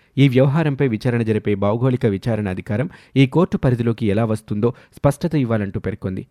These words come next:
అంతేకాకుండా ఆ వ్యాఖ్యలు నిర్దిష్టంగా ఫిర్యాదుదారి ప్రతిష్టను దెబ్బతీసేలా ఉన్నాయనేందుకు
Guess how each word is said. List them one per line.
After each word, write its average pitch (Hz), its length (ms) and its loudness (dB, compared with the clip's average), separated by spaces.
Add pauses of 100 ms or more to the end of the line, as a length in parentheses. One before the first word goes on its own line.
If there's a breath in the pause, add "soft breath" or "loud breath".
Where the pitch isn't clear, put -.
(120)
అంతేకాకుండా 110 640 -4 (100)
ఆ 127 80 0
వ్యాఖ్యలు 135 500 0
నిర్దిష్టంగా 110 680 -2 (220 loud breath)
ఫిర్యాదుదారి 143 840 2 (160)
ప్రతిష్టను 131 520 -2
దెబ్బతీసేలా 120 640 2
ఉన్నాయనేందుకు 107 800 -2